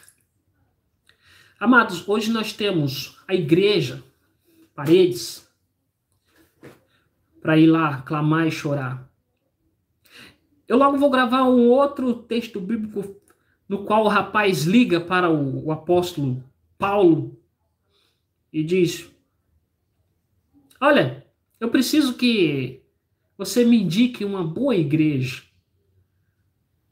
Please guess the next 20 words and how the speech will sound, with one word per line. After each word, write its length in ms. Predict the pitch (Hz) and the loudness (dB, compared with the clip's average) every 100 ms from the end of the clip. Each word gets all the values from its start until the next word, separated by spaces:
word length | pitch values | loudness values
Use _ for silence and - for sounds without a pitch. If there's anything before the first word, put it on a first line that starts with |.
| _ _ _ _ _ _ | _ _ _ _ _ _
Porque 160 | _ 185 | _ -2
a 40 | |
igre-, 240 | 180 175 190 | 2 2 2
as 160 | 175 | 0
igrejas 320 | 180 180 202 196 | 0 0 0 -2
que 60 | |
a 40 | 185 | -6
gente 240 | 185 - | -6 -6
tem 180 | 190 185 | -4 0
hoje 260 | 190 190 | 0 -2
tá 180 | - 190 | -6 -8
virado 360 | 175 180 190 190 | -4 -4 -4 -4
num 220 | 202 165 | -6 -8
caos. 760 | - 151 160 143 131 - - _ _ _ _ _ - | -6 -4 -2 -4 -6 -10 -16 _ _ _ _ _ -10
Eu 120 | 165 | -8
tô 120 | 165 | -6
procurando 440 | 214 226 196 208 208 | -6 -2 0 0 0
uma 120 | 180 | -2
boa 280 | 156 202 190 | -2 0 0
igreja." 600 | 135 135 135 127 - | 0 -2 -6 -8 -14